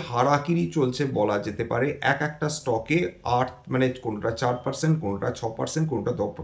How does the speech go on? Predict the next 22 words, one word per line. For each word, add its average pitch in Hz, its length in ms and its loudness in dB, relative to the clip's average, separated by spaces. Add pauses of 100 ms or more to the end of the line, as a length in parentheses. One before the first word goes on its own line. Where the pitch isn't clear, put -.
দশ 104 140 2 (100)
পার্সেন্ট, 170 340 2 (440)
এমনভাবে 214 760 10
পড়েছে 196 460 2
যেন 180 200 2 (100)
এই 180 500 4 (140)
পতনের 151 720 6 (440)
কোনো 165 220 10
শেষ 107 500 -2
নেই। 80 100 0 (1080)
আসুন 156 300 8
সার্বিকভাবে 196 680 6
আজকে 208 200 0
কারণগুলো 180 640 6
বোঝার 151 380 2
চেষ্টা 139 280 -2
করি 170 260 0
যে 165 140 4
এরকম 135 460 2
পতন 135 440 2
কেন 98 360 0
এলো। 82 220 0